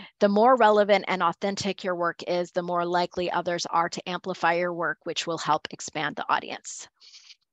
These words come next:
Okay, so, um, a few ideas about ways that you can implement some of these concepts, um, that, uh, that I'm saying about growing an audience. And thank you for that comment,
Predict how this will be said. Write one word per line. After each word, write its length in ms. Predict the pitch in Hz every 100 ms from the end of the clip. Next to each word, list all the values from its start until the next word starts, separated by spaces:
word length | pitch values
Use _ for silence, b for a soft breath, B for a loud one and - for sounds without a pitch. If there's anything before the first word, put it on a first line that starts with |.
| -
Okay, 300 | - - -
so, 460 | - 247 202 170 - B B -
um, 280 | 202 185 185
a 100 | 196
few 380 | 185 277 320 311 -
ideas 600 | 214 202 196 185 170 165 -
about 320 | 190 180 170
ways 320 | 190 190 196 -
that 200 | 170 175
you 160 | 190
can 160 | 185 185
implement 640 | 185 190 185 165 156 156 -
some 280 | - 190 175
of 160 | 170 156
these 460 | 170 170 160 - - _
concepts, 880 | - 165 165 - 135 151 - - - B B B -
um, 480 | 185 175 165 160 180 _ _ - _ _ _ _ _ -
that, 640 | 175 170 160 - - - -
uh, 380 | 185 175 175 185 - _ _ _ _ _
that 120 | 196
I'm 140 | 185 180
saying 280 | - 160 160
about 200 | 160 -
growing 300 | 156 156 151
an 80 |
audience. 420 | 147 123 135 135 -
And 160 | 180
thank 180 | 196 180
you 60 | 202
for 140 | 170
that 160 | 170 -
comment, 400 | 147 147 151